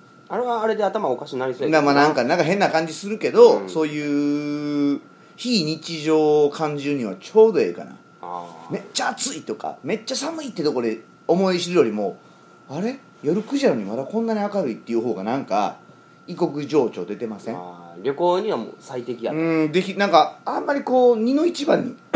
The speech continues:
Speaker 2: <clears throat> 選ぶ国じゃないんかもしれんけど、
Speaker 1: うん。
Speaker 2: ぜひ、高橋的にはベルギーおすすめですけどね。
Speaker 1: なるほどね。
Speaker 2: うん、そらチョコ美味しいわって思うし、
Speaker 1: うん。
Speaker 2: そらしょんべん小僧みたいな、それモニュメントできるわ、みたいな。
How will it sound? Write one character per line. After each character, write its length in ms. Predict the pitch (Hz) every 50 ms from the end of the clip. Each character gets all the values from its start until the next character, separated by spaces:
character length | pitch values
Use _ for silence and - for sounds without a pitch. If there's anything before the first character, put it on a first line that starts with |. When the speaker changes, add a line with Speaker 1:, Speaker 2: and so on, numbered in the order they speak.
| 311
Speaker 2:
<clears throat> 240 | 294 214 - - -
選 420 | - 156 156 147 139 139 139 139
ぶ 60 | 139 131
国 180 | 143 143 143
じ 80 | 113 110
ゃ 20 |
な 120 | 104 107 117
い 40 |
ん 40 | 117
か 60 | 98
も 80 | 87 85
し 80 | 85 85
れ 100 | 85 82
ん 40 |
け 120 | 78 - 85
ど、 300 | 95 101 95 87 82 90 90
Speaker 1:
う 40 |
ん。 40 | 85 82 - - - - - - -
Speaker 2:
ぜ 120 | - 120 107
ひ、 200 | 92 92 87 -
高 240 | - 107 101 101 107
橋 80 | 107 -
的 100 | 110 107
に 100 | 117 104
は 80 | 92
ベ 140 | 85 - 95
ル 100 | 90 92
ギ 180 | 85 90 92 85
ー 40 | 80
お 60 | 78
す 240 | - 80 76 - -
す 60 | 90
め 100 | 85 85
で 380 | 82 82 78 80 80 80 80
す 100 | - -
け 80 | - 87
ど 60 | 71 73
ね。 360 | - 76 - - - - - 98
Speaker 1:
な 120 | 98 101
る 60 | 123
ほ 180 | 131 - 151 170
ど 100 | 135 -
ね。 240 | - 190 165 160 196 226 240 311 - - - 320 - 339 - - 180 185 226
Speaker 2:
う 40 | -
ん、 40 | -
そ 140 | - 170
ら 140 | 190 214 214 214
チ 100 | 214 240
ョ 60 | 226
コ 220 | - 190 175 156 147
美 60 | 139
味 80 | 135
し 160 | - 175 170 170
い 40 | 156
わ 160 | 135 123 110
っ 60 | 110
て 120 | - - 120
思 280 | 120 139 156 156 156
う 80 | 151 143
し、 380 | - - - 202 240 214 120
Speaker 1:
う 20 | 113
ん。 300 | 110 104 101 98 92 95 - - - - - -
Speaker 2:
そ 140 | - - 170
ら 140 | 214 240 233
し 80 | 226
ょ 80 | 226 233
ん 100 | 233 233
べ 120 | 220 226
ん 80 | 226 214
小 160 | - 220 214
僧 160 | 214 214 190
み 120 | 143 127 110
た 140 | 117 107 98
い 60 | 95
な、 100 | 95 90
そ 140 | - 104 98
れ 80 | 98
モ 140 | 95 95 104
ニ 80 | 107 110
ュ 20 |
メ 140 | 107 107 107
ン 20 |
ト 100 | 92 98
で 160 | 85 104 110
き 120 | - 117 123
る 120 | 123 117
わ、 140 | 104 - - -
み 120 | 90 92
た 80 | 92 87
い 40 |
な。 60 | 85